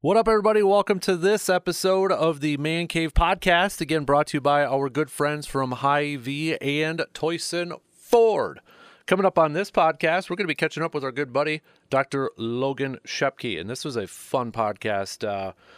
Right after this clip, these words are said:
uh, we got a fun po-, podcast planned with him. We're actually going to, uh, ask him a couple questions from you, the listeners out there. So, again, if you have a question for, for Doctor Shepke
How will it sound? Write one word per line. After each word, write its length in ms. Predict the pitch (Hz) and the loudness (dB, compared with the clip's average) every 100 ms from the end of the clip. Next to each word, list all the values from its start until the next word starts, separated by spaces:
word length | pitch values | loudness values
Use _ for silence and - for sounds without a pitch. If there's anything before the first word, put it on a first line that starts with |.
| _ 107 | _ -6
uh, 60 | 104 | -4
we 100 | 117 | -2
got 140 | 151 | -2
a 40 | |
fun 200 | - 104 | -2 -6
po-, 280 | 92 92 82 - | -4 -6 -8 -6
podcast 520 | 101 80 - 82 - | -6 -6 -6 -8 -8
planned 260 | - 90 82 | -10 -8 -10
with 140 | 82 | -8
him. 240 | 98 90 - _ _ _ | -10 -10 -16 _ _ _
We're 260 | 107 120 151 | -8 -4 -2
actually 340 | 135 - 127 | -2 -4 -6
going 240 | 117 117 | -6 -6
to, 320 | 110 117 110 95 | -8 -8 -6 -4
uh, 160 | 98 - | -6 -4
ask 300 | 101 107 - | -4 -4 -8
him 80 | 120 | -8
a 60 | |
couple 220 | - 127 | -8 -10
questions 400 | - 113 - 135 | -6 -6 -4 -12
from 300 | - 120 101 - - - _ - | -8 -8 -8 -12 -20 -20 _ -10
you, 280 | 110 135 | -6 -4
the 140 | 139 123 | -2 -2
listeners 500 | 113 127 147 143 131 | -2 -4 -4 -4 -2
out 160 | 135 | -2
there. 160 | 135 143 | 0 -4
So, 300 | - 127 113 - - - - - | -2 -2 -2 -8 -20 -20 -18 -6
again, 240 | 117 151 | -2 -2
if 100 | 95 | -2
you 120 | 143 | -4
have 100 | 202 | -4
a 40 | - | 0
question 400 | 151 160 - 165 | 0 0 -2 -4
for, 520 | 151 139 131 127 120 | -2 0 0 0 -2
for 100 | 123 | -2
Doctor 320 | 131 151 123 | -2 -2 -4
Shepke 400 | - 147 - 170 | -2 -2 -2 -6